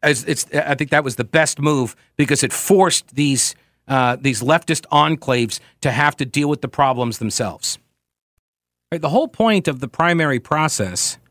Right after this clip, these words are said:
is to test the candidates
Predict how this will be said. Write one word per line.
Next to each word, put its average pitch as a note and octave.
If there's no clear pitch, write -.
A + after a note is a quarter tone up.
is D3
to C3
test E3
the F#3
candidates B2